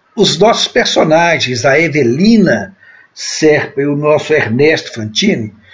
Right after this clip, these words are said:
tinham pedido, né, para exercitarem alguma tarefa. E eles foram convocados, então, a um serviço, né, numa região, é, num local, em uma região mais complicadinha ali,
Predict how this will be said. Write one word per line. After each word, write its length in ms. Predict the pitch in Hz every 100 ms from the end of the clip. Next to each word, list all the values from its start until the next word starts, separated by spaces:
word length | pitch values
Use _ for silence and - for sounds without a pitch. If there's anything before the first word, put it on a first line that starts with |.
| - - _
tinham 260 | - 285 277
pedido, 480 | 415 214 208 294 190
né, 220 | 220 269
para 760 | - 247 262 640 719 784 - - _ _ _ _ _ _ _
exercitarem 880 | 247 190 254 - - - 220 254 220
alguma 380 | 185 151 208 240
tarefa. 680 | 220 208 226 311 - - - _ _ _ _ _ _ _ _ _ _ _ _ _ -
E 80 |
eles 160 | 240 -
foram 260 | - 254 240
convocados, 560 | 254 226 - 202 175
então, 260 | 165 - 208
a 80 | 220
um 80 |
serviço, 840 | - - - - 113 180 214 - 151
né, 280 | 170 226 214 - - _
numa 260 | 180 196 208
região, 800 | 190 202 190 190 165 180 214 247 - - - -
é, 360 | 190 185 180 175
num 140 | 180
local, 720 | 226 214 - 165 175 214 233 -
em 200 | 202 196
uma 160 | 190
região 480 | 165 175 170 147 175
mais 320 | 190 180 202
complicadinha 920 | - 208 190 220 226 107 131 226 214
ali, 300 | 156 185 190